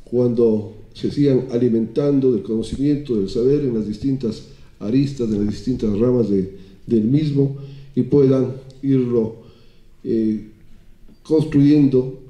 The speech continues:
a través de la arquitectura, de la ingeniería, del derecho, de, de las distintas, distintas, distintas ramas de ese conocimiento que existe en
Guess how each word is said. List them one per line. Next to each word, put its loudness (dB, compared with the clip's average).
a -8
través 0
de 2
la 2
arquitectura, 0
de 0
la -2
ingeniería, -2
del -4
derecho, -2
de, -6
de -6
las 0
distintas, -2
distintas, 0
distintas 0
ramas 0
de 4
ese 0
conocimiento 0
que -4
existe -2
en -6